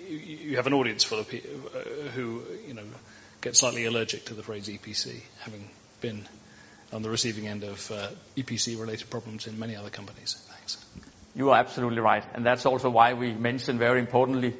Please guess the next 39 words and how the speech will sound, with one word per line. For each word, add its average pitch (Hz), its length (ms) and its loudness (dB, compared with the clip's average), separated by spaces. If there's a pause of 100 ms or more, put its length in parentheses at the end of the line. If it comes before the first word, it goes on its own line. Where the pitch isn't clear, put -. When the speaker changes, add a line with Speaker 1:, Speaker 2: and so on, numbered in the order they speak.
(160)
Speaker 2:
mitigating 123 680 2
the 110 80 -2
risks. - 420 -6 (500)
We 139 140 6
have 151 140 8
been 165 160 6
in 175 100 2
the 151 80 4
industry 151 360 2
for 139 120 0
many 135 220 2
years, 135 340 0
and 123 160 0
it's 123 160 -4
not 143 220 8
that 135 100 4
we 127 120 2
have 120 100 2
not 127 260 4
done 131 300 6
E 127 40 -4
P 120 180 -4
C 120 180 -4
projects. - 760 0
We 120 120 -2
have, 123 120 4
in 123 100 2
fact, 120 320 2 (400)
done 139 200 8
that 131 180 6
for 117 260 4
many 123 200 2
years, 147 440 2 (320)
but - 160 4
the 123 80 0
relative 139 460 4
proportion 131 480 0
has 117 160 4
been 113 260 2